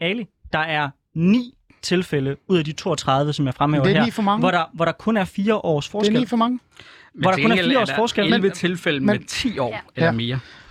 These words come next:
Speaker 2: Altså,
Speaker 3: Og
Speaker 2: det
Speaker 3: det har jo vist sig efterfølgende på partshøring, at der kun var fire ud af de toogtredive tilfælde, der ikke kunne stilles spørgsmålstegn ved. Så, så
Speaker 2: Mm,
Speaker 3: der,
Speaker 2: præcis.
Speaker 3: der, der er altså nogle,
Speaker 4: Ja.
Speaker 3: der er altså en anden dybde i det.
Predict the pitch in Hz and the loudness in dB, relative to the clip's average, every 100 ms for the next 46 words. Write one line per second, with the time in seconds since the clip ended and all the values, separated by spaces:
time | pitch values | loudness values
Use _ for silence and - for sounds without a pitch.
0 | - 180 185 - 135 139 127 185 165 165 | -4 -2 0 0 0 0 0 -2 -4 -2
1 | 165 - 143 139 113 110 - 143 - 127 | -2 -4 -6 -4 -4 -2 -2 -2 -2 -4
2 | 117 113 - 143 147 - 170 180 135 120 | -4 -4 -2 -2 -2 -2 0 0 0 -4
3 | 113 - 170 123 - 110 110 - 131 - | -6 -4 -4 -4 -4 -4 -4 -2 -2 -2
4 | 113 107 120 - - 127 113 - 117 117 | -4 -2 -4 -4 -6 -6 -6 -6 -6 -6
5 | - 110 107 110 - - - - - - | -8 -8 -8 -10 -12 -18 -16 -16 -4 0
6 | 120 - 151 147 - 135 156 139 156 170 | 0 2 2 2 -2 -4 -4 -2 0 0
7 | 202 196 175 156 190 160 196 170 170 170 | -2 -2 0 0 0 0 0 0 0 0
8 | 175 - 208 185 135 127 | 0 0 0 0 -4 -4